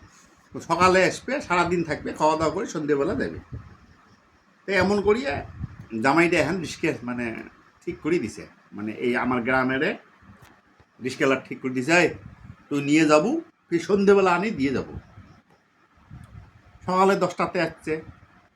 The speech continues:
মানে বাপের বাড়ি, আসে এটা খায়, ওটা খায়, এটা খায়, খায়া দেয়া একদম মানে কি হয়ে গেছে। তা রিস্কেলাটা ফের বারে বারে কয়, "চলো যাই,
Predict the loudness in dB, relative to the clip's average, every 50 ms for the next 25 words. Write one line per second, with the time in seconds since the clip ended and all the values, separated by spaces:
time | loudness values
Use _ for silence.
0 | _ -10 -6 -6 -4 -4 -4 -6 -4 -2 -2 -2 -2 -4 -4 -4 -4 -4 -6 -8
1 | -12 -18 -20 -20 -20 -20 -20 -20 -20 -20 -20 -18 -14 -8 -4 -2 -2 0 0 -2
2 | -2 -2 -4 -4 -2 -2 -2 -4 -4 -4 -6 -8 -8 -8 -8 -4 -4 -4 -4 -4
3 | -6 -8 -10 -8 -6 -4 -2 -2 -2 -4 -4 -6 -6 -6 -6 -6 -6 -8 -10 -10
4 | -10 -10 -8 -6 -4 -4 -4 -4 -4 -2 0 0 0 0 -2 -2 -4 -8 -10 -14
5 | -14 -16 _ _ -20 -20 -20 -20 -20 -20 -20 -20 -6 -2 0 2 2 0 0 0
6 | 2 2 4 4 4 4 4 2 2 2 4 4 6 6 6 4 4 2 2 0
7 | 0 -2 -2 0 0 2 2 4 4 2 2